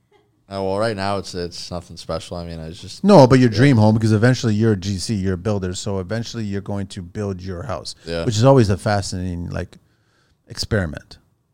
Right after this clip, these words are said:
Speaker 2: 'cause now you are the builder.
Speaker 1: Yeah.
Speaker 2: And, and I've seen plenty of builders build their dream home,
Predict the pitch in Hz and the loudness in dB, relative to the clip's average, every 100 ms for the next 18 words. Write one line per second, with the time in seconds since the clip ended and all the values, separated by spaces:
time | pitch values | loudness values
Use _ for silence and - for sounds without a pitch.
0 | _ _ - 101 104 110 113 110 101 113 | _ _ -6 -2 2 2 4 2 2 4
1 | 110 101 95 87 107 98 82 85 104 101 | 4 4 2 -2 -2 -2 -4 -6 -2 -2
2 | 110 123 135 117 139 131 110 117 113 101 | 0 2 2 0 0 0 2 0 0 0
3 | 98 107 110 95 104 101 98 87 98 92 | 0 -2 -2 -2 -4 -2 -4 -4 -4 -2
4 | 92 143 208 | 0 0 -2